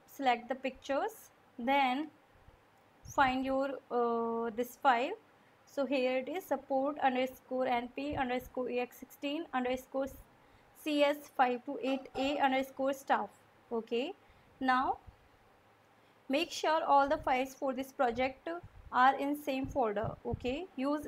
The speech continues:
staff information as the text to display. So here this one, text to display, rename it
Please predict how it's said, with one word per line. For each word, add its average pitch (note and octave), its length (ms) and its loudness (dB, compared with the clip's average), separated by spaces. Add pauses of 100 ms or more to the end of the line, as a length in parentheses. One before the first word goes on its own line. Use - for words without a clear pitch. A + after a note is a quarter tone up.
staff C#4 480 2
information C4+ 720 -4
as A#3 220 0 (100)
the C4 200 2 (1600)
text C4 340 -2
to D4+ 140 -4
display. A3 560 -6 (1300)
So C4 280 0
here C#4 400 0 (260)
this C4 260 -4
one, D4 200 -2 (180)
text B3+ 300 -2
to C#4+ 100 -2
display, C4 460 -6 (1200)
rename C4+ 520 0
it D4 180 -4